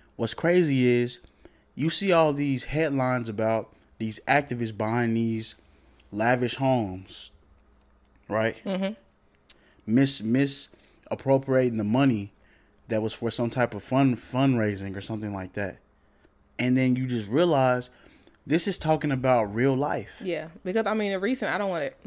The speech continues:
Speaker 2: do you actually wanna say the most common one that was right now?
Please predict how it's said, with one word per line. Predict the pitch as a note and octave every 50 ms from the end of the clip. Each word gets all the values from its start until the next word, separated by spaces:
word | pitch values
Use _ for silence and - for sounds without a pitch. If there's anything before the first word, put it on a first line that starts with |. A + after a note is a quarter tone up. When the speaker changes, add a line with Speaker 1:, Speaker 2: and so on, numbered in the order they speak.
| G3 E3+ D#3 D#3+ - - -
Speaker 2:
do | E3+ E3+ F3
you | F#3
actually | F3+ F#3 F#3+ - D#3+ E3+
wanna | E3+ E3 E3
say | - - E3 D#3+ E3 E3+ F3 F#3 - _ _ _ _ _ _ _ _ _ _ _ _ _ _ _ _ -
the | -
most | D#3+ E3 D#3+ D#3+ - -
common | - E3+ E3+ E3+ E3 E3
one | E3 E3 D#3+
that | D3+
was | D#3+ D#3+ -
right | D#3+ E3 E3+
now? | E3+ F3 F3+ F#3